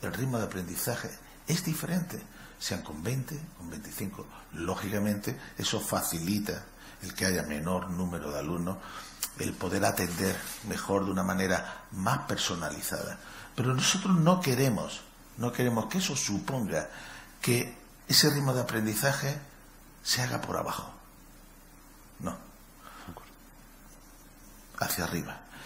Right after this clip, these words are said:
Y aquellos que no tengan ese ritmo de aprendizaje al mismo nivel de los de arriba, reforzarlos,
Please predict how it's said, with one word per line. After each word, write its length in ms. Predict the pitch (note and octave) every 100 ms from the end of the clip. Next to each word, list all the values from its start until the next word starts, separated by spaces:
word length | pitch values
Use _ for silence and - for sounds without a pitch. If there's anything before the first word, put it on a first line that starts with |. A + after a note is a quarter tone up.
| - - -
Y 120 | A2
aquellos 480 | G#2+ - F#3 E3+ D#3+
que 160 | - A#2
no 160 | A#2+
tengan 340 | - A#2 G#2 G#2
ese 240 | - F2+
ritmo 300 | - - F2
de 80 | E2
aprendizaje 640 | D#2 D#2+ D#2 - F#2+ - D#2+
al 120 | F2
mismo 280 | G#2+ A2+ F#2
nivel 400 | D#2+ E2+ D2+ - -
de 80 | -
los 180 | E2+ F#2+
de 60 |
arriba, 320 | D#2 E2 D#2+ - - - - -
reforzarlos, 920 | - - - - - - - -